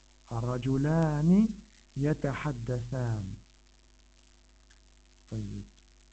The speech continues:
هنا عندنا حالة رفع. وعلامة الرفع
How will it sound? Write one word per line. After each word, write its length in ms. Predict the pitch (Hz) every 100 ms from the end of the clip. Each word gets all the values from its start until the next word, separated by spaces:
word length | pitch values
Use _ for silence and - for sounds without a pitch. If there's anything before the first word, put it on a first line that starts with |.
| - - - - -
هنا 300 | 139 185 208
عندنا 420 | 185 160 170 185
حالة 280 | 185 160 156
رفع. 340 | 151 143 - - - - - - - - - - - -
وعلامة 520 | 113 135 170 190 180
الرفع 480 | 165 160 220 220 240